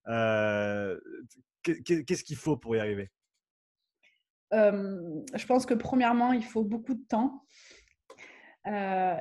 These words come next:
Speaker 2: il faut une sacrée équipe, chose qui était pas autant, euh, mise en avant, euh, auparavant. Quand je faisais encore beaucoup de compétitions, euh, on pouvait prétendre avoir juste un coach, tu vois, et suivre une programmation, s'entraîner deux fois par jour,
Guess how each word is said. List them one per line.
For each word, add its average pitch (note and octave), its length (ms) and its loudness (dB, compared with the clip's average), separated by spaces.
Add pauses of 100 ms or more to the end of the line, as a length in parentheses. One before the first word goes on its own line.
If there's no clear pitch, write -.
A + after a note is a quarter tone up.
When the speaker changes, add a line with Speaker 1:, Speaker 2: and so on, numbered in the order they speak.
Speaker 2:
il A3 140 2
faut A3+ 400 2
une A3 120 4
sacrée B3 420 2
équipe, C4 400 0 (120)
chose B3+ 340 -2
qui - 140 -4
était B3 540 -2 (580)
pas D4 200 6
autant, C#4 440 6
euh, G#3+ 680 4
mise B3 280 6
en A#3 120 2
avant, A3+ 420 0 (120)
euh, F#3+ 240 -2
auparavant. G#3+ 1080 0
Quand A3 120 -2
je A3 80 -4
faisais A3 260 0
encore A3 280 0
beaucoup A3 220 -4
de A3+ 60 -8
compétitions, A#3 840 -2
euh, G3 80 0 (300)
on G#3+ 80 0
pouvait A#3+ 240 2
prétendre B3+ 540 2
avoir A3 400 4
juste B3+ 260 0
un A#3 100 2
coach, A3+ 380 0
tu - 140 -10
vois, G#3+ 340 4
et G#3 80 2
suivre A3 300 2
une A3+ 100 6
programmation, A3 840 0
s'entraîner G#3+ 480 -2
deux G#3+ 160 0
fois G#3+ 200 -6
par G3 180 -2
jour, A#3+ 380 0